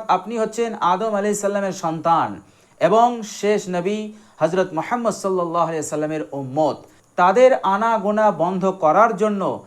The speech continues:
সবচাইতে বড় অস্ত্র হচ্ছে আমল। তো প্রিয় দর্শক, আজকে আমি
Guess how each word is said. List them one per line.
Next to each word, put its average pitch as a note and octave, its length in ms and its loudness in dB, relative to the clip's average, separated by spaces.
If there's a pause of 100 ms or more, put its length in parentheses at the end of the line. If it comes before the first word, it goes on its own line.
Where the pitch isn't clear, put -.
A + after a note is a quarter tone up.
(200)
সবচাইতে A3 800 0 (100)
বড় E3+ 240 4
অস্ত্র A3+ 640 2
হচ্ছে G3+ 540 -4 (320)
আমল। B2+ 420 -4 (400)
তো F#3 120 2
প্রিয় C#4+ 220 0
দর্শক, B3+ 440 4 (140)
আজকে G3 460 0
আমি A#3+ 420 -2